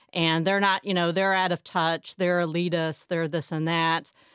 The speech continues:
Um, and State Senator Nally Murdoch, also Durham, uh, Democrat, said, you know, it's obviously goes without saying, this is a, a,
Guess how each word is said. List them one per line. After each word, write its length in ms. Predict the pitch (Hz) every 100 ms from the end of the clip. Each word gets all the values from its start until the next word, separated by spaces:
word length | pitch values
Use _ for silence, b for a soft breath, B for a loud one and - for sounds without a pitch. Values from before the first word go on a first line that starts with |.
| b b -
Um, 460 | 175 165 160 165
and 180 | 185 170
State 240 | - 202 170
Senator 280 | 190 175
Nally 240 | 165 160 165
Murdoch, 500 | 202 233 196 196 -
also 320 | 170 165 170 156
Durham, 500 | 160 151 156 160 -
uh, 320 | 165 156 156
Democrat, 600 | 151 185 185 196 175 -
said, 340 | - 165 165 - b b b
you 120 | 240
know, 220 | 185 160 -
it's 360 | - - - _ 175 - 196
obviously 480 | 208 214 202 208
goes 240 | 175 180 175
without 260 | 147 139
saying, 640 | - 214 202 196 196 190 190
this 320 | 175 160 -
is 260 | 160 160 -
a, 300 | 160 160 -
a, 140 | 170